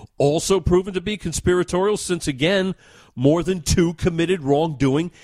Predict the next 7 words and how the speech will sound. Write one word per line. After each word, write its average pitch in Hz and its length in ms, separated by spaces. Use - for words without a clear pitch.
in 165 180
bringing 214 360
about 254 460
that 233 440
kind 151 280
of 131 80
censorship? - 680